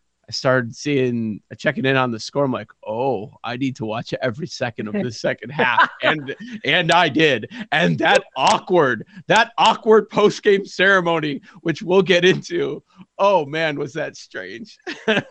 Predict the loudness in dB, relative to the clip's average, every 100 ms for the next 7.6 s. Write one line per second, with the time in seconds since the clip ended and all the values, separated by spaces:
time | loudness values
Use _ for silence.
0 | -4 -4 -6 _ -20 -8 -2 -2 -2 -6
1 | -6 -2 -2 -2 -6 -6 -8 -12 _ _
2 | _ _ -4 -4 -4 -6 -10 -8 -6 -4
3 | -6 -10 -18 -20 -12 -8 -8 -6 -4 -4
4 | -6 -6 -6 -8 _ _ -8 -8 -8 -10
5 | -4 -4 -4 -4 -4 -4 -8 -10 -12 _
6 | _ _ -14 -12 -8 -4 -4 -4 -6 -6
7 | -10 -12 -6 -4 -4 -6